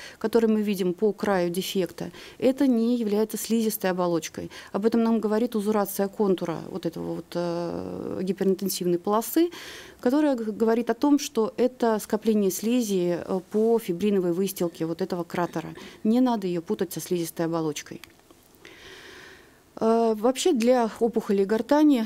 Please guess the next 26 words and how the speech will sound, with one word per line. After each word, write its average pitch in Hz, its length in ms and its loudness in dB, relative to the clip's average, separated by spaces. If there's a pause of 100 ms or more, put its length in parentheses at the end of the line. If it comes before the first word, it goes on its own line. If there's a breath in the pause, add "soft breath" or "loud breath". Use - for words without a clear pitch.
(120)
для 214 200 2
плоскоклеточного 202 720 0
рака 262 240 2
не 240 100 4
очень 196 240 0
характерен 180 480 -2
агрессивный 185 480 2
тип 165 220 -10
роста, 285 300 0
деструктивный. 190 760 0 (360 loud breath)
И 262 120 2
такие 226 320 -2
ситуации 233 360 0
встречаются, 214 480 -2
когда 196 500 0
выполнены 196 640 2
уже 202 200 -2
все 190 260 0
анатомические 170 640 0
пространства, 277 640 2
и 202 140 -2
опухоли 196 360 0
дальше 208 340 -2
просто - 320 -4
некуда 180 320 0
двигаться. 165 480 -4